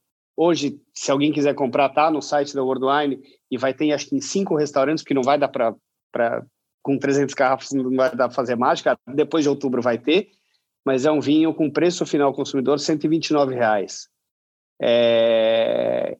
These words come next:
e assim, eu, eu, todo lugar que eu levo, pelo menos pra apresentar e falar, "Olha, vai ter a partir de outubro",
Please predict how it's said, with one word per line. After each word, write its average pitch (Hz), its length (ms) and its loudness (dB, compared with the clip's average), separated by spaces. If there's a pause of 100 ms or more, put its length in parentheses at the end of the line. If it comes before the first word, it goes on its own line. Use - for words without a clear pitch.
e 127 120 2
assim, 123 540 0
eu, 123 320 2
eu, 120 800 2 (1120)
todo 202 280 4
lugar 156 320 2
que 147 100 -8
eu 135 60 0
levo, 143 340 2
pelo 127 160 -4
menos 151 200 0
pra 160 140 0 (140)
apresentar 143 680 -2
e 120 60 -4
falar, 127 240 0
"Olha, 147 260 2
vai 143 160 -2
ter 147 180 -4
a 143 60 0
partir 131 300 -6
de 131 80 -14
outubro", 147 500 -4